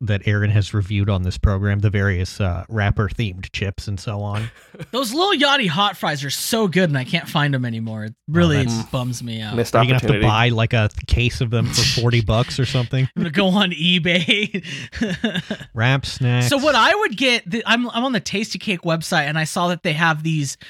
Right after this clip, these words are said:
Speaker 2: uh, those, like, pies. Um,
Speaker 3: Oh, yeah,
Speaker 2: like,
Speaker 3: like
Speaker 2: you
Speaker 3: the
Speaker 2: know,
Speaker 3: hand
Speaker 2: Hostess
Speaker 3: pies?
Speaker 2: is famous for making 'em. Yeah, I love those shits, man. The, and,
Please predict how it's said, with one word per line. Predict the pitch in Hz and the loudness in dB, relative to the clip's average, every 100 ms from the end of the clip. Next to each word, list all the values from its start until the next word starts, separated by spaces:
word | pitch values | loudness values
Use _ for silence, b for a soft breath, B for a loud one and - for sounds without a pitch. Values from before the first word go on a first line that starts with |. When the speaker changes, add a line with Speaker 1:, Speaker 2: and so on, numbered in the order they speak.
| B B - | B B -6
Speaker 2:
uh, | 156 143 | -2 0
those, | 151 160 | 0 0
like, | 190 175 - | 0 -2 -4
pies. | - 170 160 175 214 240 247 - - - | -4 0 2 4 2 2 -2 -8 -14 -2
Um, | 170 151 143 127 120 110 | 0 2 0 -2 -4 0
Speaker 3:
Oh, | 139 120 | 4 4
yeah, | 127 | 4
Speaker 2:
like, | 113 | 4
Speaker 3:
like | - | 2
Speaker 2:
you | 202 | 2
Speaker 3:
the | |
Speaker 2:
know, | 208 | 4
Speaker 3:
hand | 123 147 | 4 4
Speaker 2:
Hostess | 165 196 208 - | 4 4 4 0
Speaker 3:
pies? | |
Speaker 2:
is | 147 | -2
famous | - 147 139 135 | -2 0 -2 -4
for | 143 | -6
making | 131 131 139 123 | -4 -6 -6 -8
'em. | 117 117 | -8 -6
Yeah, | 135 123 117 110 - b b b b b b - | -6 -6 -8 -10 -16 b b b b b b 0
I | 247 | 2
love | 226 185 208 185 | 2 4 4 2
those | 160 160 147 | 2 2 0
shits, | - 135 113 - | -2 -6 -6 -8
man. | 139 131 131 - _ _ _ | -6 -4 -6 -10 _ _ _
The, | 156 151 175 | -2 0 2
and, | 185 185 175 | 2 2 2